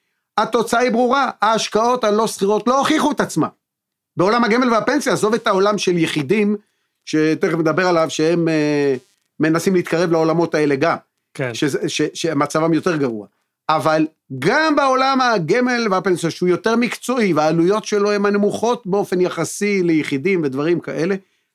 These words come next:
Speaker 1: גם שם, לאורך זמן, בסייקלים שלמים, זה לא הניב תוצאות. ודרך אגב, אם אתה מסתכל על מסלולי המניות, אז זה שמישהו מחזיק עוד חמש עשרה אחוז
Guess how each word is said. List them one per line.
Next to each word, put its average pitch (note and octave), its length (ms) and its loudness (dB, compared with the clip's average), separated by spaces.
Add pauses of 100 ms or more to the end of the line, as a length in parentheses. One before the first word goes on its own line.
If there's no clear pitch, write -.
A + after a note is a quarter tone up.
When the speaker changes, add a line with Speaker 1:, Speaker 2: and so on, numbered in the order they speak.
(120)
Speaker 1:
גם C4+ 280 0
שם, D4+ 300 0
לאורך A3+ 440 0
זמן, G#3+ 500 0
בסייקלים A3+ 600 -2
שלמים, F3 480 0 (340)
זה B3 200 0
לא G#3+ 220 2
הניב E3+ 280 2
תוצאות. G3 720 -2 (260)
ודרך D#3 180 0
אגב, G3+ 140 2
אם F3+ 120 2
אתה E3+ 140 -2
מסתכל D#3+ 340 -2
על B3+ 140 0
מסלולי F3+ 420 0
המניות, F3 760 0 (600)
אז C3+ 120 -2
זה G#3+ 120 0
שמישהו A#3+ 400 0
מחזיק F3+ 280 -2
עוד G3+ 200 -4
חמש A#3+ 200 -2
עשרה F3 300 -4
אחוז D#3 300 -4